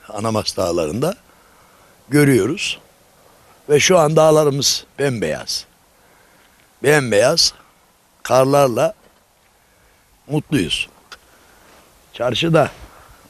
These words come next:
caddelerde topladığımız tınazlar halinde, tepecikler haline getirdiğimiz bu karları Beyşehir Gölü'nün kıyısına koyduk. Sebep göl suyumuzu yükseltsin diye. O bir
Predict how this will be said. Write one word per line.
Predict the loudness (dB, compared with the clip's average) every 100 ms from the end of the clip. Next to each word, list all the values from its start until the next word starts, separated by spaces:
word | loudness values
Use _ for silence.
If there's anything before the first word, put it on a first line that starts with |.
| -6
caddelerde | -2 0 2 4 4 4 2 -2 -14
topladığımız | -8 -6 0 2 2 0 0 0 -2 -10 _ _ _ -20 _ _
tınazlar | -6 0 2 2 2 0
halinde, | 0 -2 -4 -12 -14 -18 _ _ _ _ _ _
tepecikler | -10 -2 -2 -2 0 2
haline | 2 0 -2
getirdiğimiz | -4 -6 -6 -8 -6 -4 -4 -6 _ _ _ _ _ _ _ _ -16
bu | -6
karları | 2 2 4 2 0 -2 -4
Beyşehir | -2 0 0 -2
Gölü'nün | 0 -2 -2
kıyısına | -4 0 2 2 0 -4
koyduk. | -4 -8 -8 -8 -4
Sebep | -2 0 0 -4 _ _ _ _ _ _ _ -6
göl | 2 4
suyumuzu | 4 0 -4 -6 -6 -4
yükseltsin | -2 -2 -4 -4 -4 -6 -6
diye. | -10 -12 -18 _ -4
O | -2
bir | 0 0